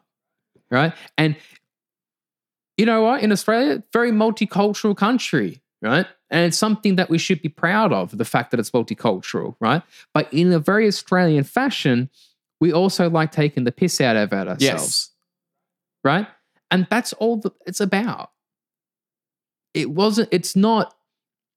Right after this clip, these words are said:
Speaker 1: it's not vilifying or demonizing anybody. It's just poking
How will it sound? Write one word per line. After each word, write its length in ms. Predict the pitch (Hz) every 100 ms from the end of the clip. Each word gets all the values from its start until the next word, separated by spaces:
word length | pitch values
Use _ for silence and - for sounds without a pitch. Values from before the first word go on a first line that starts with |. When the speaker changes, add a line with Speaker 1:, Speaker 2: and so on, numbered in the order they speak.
| _ _ _
Speaker 1:
it's 180 | 160 156
not 400 | 202 233 139 117
vilifying 880 | 170 185 196 - 175 156 120 98 98
or 120 | 120
demonizing 960 | 120 135 156 180 147 123 107 113 107 101
anybody. 580 | 92 - 87 82 101 -
It's 340 | 151 143 -
just 480 | - 170 170 - -
poking 520 | - 160 165 151 135